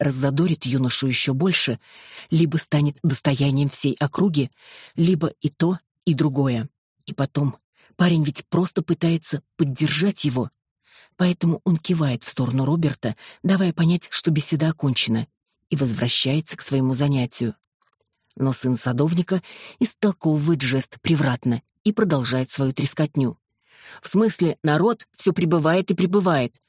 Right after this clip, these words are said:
Правда, некоторые идут только поглазеть или поесть, и к тому же Альфред Луланд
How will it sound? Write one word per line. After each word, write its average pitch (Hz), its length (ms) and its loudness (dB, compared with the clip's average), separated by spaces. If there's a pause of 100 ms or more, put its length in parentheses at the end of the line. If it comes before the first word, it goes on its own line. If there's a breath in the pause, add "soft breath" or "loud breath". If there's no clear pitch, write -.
(280 soft breath)
Правда, 151 300 2
некоторые 170 560 2
идут 165 180 2
только 160 260 0
поглазеть 160 500 2
или 160 100 4
поесть, 170 500 0 (340 loud breath)
и - 80 -2
к - 80 -10
тому 160 220 2
же 156 180 0 (140)
Альфред 151 580 -2
Луланд 185 540 2